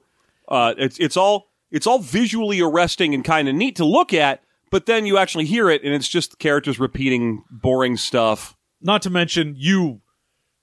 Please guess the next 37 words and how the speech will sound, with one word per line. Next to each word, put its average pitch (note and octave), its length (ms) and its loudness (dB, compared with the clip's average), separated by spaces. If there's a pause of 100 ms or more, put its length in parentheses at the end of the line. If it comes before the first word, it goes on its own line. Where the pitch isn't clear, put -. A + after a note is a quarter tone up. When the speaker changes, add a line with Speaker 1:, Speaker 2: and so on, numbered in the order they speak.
Speaker 2:
have - 640 -4
to D#3+ 120 0
watch C3+ 360 -2
this - 420 -4 (100)
with D3 300 0
subtitles. A#2 960 -4
Speaker 1:
Yeah. G#2 300 -2 (120)
Speaker 2:
Because E3+ 640 -2 (1400)
there F#3+ 280 0
is G3+ 160 2
a F#3+ 40 0
lot A#3 240 2
of A#3 80 2
stuff A3+ 240 -2
that D#3+ 140 0
isn't G3 380 -2
in F3+ 200 -2
English, B2+ 500 -4 (220)
but G3 260 2
all D4 300 4
of E3 220 -6
the F3+ 100 2
stuff G#3 340 0
that F3 220 -2
is, F3+ 300 2
you're E3+ 100 2
like, C#3 300 -2
"I, D#3 280 2 (520)
I D#3+ 120 -2
cannot D#3 680 -2
tell C#3+ 160 -2
what B2 100 -8
the A#2+ 80 -4
fuck - 460 -4
anyone B2 340 -8
is A2 100 -8
saying." G#2 480 -6